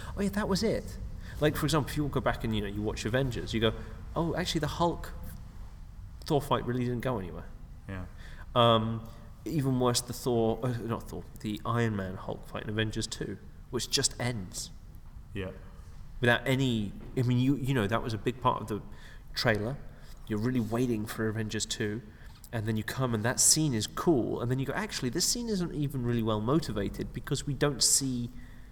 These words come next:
Speaker 1: Banner even turn into Hulk." And then it, it just ends when Iron Man hits him one time too many, and you're like, "This, this is just a scene that happened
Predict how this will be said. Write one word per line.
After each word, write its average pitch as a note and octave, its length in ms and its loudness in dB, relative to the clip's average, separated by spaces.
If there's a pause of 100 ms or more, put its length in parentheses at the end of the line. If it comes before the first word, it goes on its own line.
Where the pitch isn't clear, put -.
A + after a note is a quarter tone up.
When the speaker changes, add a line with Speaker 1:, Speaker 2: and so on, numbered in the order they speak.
(1040)
Speaker 1:
Banner A#2 580 0
even A2+ 220 -4
turn A2+ 240 -2
into A2+ 220 -2
Hulk." - 380 -10 (1400)
And A#2 140 4
then A#2 100 6
it, - 220 -2
it B2 240 0
just - 220 0
ends G#2+ 360 0
when G#2 120 0
Iron G#2+ 180 0
Man G#2 140 0
hits - 280 -2
him G2+ 140 -4
one G#2 180 0
time G#2+ 240 -2
too A#2 160 -4
many, C#3 360 -2
and A#2+ 120 -2
you're A#2 100 4
like, A#2 180 2 (1400)
"This, C3+ 280 4
this - 300 4
is C#3 120 4
just C3+ 180 -2
a B2+ 40 0
scene D3 400 6
that A#2+ 180 4
happened A2 540 -2